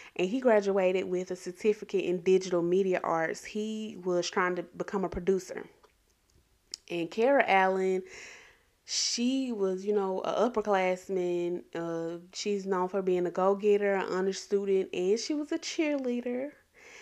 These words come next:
And Faith Harris ended up marrying Gregory Green in two thousand ten.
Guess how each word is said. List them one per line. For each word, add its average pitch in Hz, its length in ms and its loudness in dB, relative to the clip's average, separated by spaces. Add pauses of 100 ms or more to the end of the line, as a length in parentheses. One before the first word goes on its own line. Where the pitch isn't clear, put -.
(460)
And 185 420 4
Faith 247 520 0
Harris 233 880 -2 (200)
ended 208 420 4
up 185 440 0 (640)
marrying 220 760 4 (440)
Gregory 196 460 4
Green 202 580 6 (220)
in 214 320 6
two 247 200 -4
thousand 208 400 2
ten. 202 500 -4